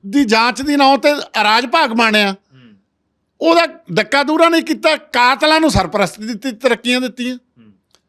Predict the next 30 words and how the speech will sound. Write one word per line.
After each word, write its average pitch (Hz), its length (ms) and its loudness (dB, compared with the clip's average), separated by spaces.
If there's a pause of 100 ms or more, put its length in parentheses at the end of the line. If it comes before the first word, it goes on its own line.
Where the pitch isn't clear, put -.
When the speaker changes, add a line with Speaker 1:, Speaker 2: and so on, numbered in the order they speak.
(560)
Speaker 1:
ਹੁਣ 294 260 4 (500)
ਇੱਕ 311 200 -2
ਹੋਰ 220 260 4
ਗੱਲ 170 180 0
ਦੇਖੋ 147 260 -6
ਤੁਸੀਂ, - 280 -20 (1300)
ਇੱਕ - 120 -4
ਤਾਂ 302 120 4
ਸਿਆਸੀ 254 400 2
ਪਾਰਟੀਆਂ 269 440 2
ਜਾਂਚ 196 320 0
ਨਹੀਂ 190 140 0
ਕਰਦੀਆਂ, 113 420 -4
Speaker 2:
ਹੂੰ। 110 380 -20 (840)
Speaker 1:
ਇੱਕ 294 160 0
ਜਦੋਂ 254 380 4
ਵੀ 320 140 4
ਕੇਸ 269 480 2
ਦਰਜ 247 280 0
ਹੁੰਦਾ, 202 560 0 (400)
ਉਹ 302 280 4
ਕੇਸ 233 280 4
ਦੇ 254 200 4
ਵਿੱਚ 233 240 0
ਜਿਹੜਾ 254 260 0
ਖੂਨੀ 240 600 -2
ਇਹਨਾਂ 247 200 0
ਦਾ 262 100 2
ਦਸਤਾ 180 540 0
ਹੁੰਦਾ, 143 380 -2